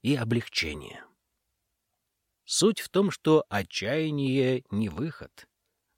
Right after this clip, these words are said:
Отчаяние — это ловушка иллюзии. Поэтому нужно раскаиваться в совершенных грехах, очищаться и идти дальше.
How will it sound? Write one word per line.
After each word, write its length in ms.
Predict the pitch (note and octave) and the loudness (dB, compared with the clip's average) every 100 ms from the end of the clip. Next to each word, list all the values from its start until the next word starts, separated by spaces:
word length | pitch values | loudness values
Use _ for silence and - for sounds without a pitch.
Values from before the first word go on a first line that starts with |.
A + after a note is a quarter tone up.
| _ - | _ -6
Отчаяние — 760 | F2 - A2+ D3+ F#2 C#2+ - - - - - | -4 -4 -6 -4 -6 -10 -12 -16 -20 -14 0
это 280 | D#3 - E3+ | 2 4 4
ловушка 560 | C#3 C3+ F3+ - - | 6 4 0 -2 -6
иллюзии. 800 | C#3+ D3 D#3+ B2+ E2 - - - _ _ _ _ _ _ _ | -4 -2 0 -2 -2 -6 -8 -20 _ _ _ _ _ _ _
Поэтому 400 | - G2 - F#2 | -4 -2 -4 -6
нужно 320 | G2+ A2 A2+ G#2+ | -4 -4 -4 -6
раскаиваться 880 | G2+ - A2+ C#3 C3+ - B2 A#2 - _ | -6 -6 -4 -2 -2 0 0 -2 -6 _
в 60 | - | -4
совершенных 560 | B2+ B2+ - G#2+ G2+ | 0 0 0 -2 -2
грехах, 500 | F2 F#2 - D#3+ - - - | -4 -8 -4 -4 -4 -10 -8
очищаться 880 | - - E2 - D#3+ G3 - D#3+ D3+ - - - | -6 -6 -8 -2 0 0 2 2 2 -4 -10 0
и 360 | G3+ G#3 G3 - | 2 2 0 -6
идти 760 | G2+ G2 - - F#2+ G#2+ G#2 - _ | -8 -8 -8 -8 -4 -4 -6 -12 _
дальше. 640 | D2+ D2+ D#2 C#2+ - - | -8 -4 -2 -2 -6 -8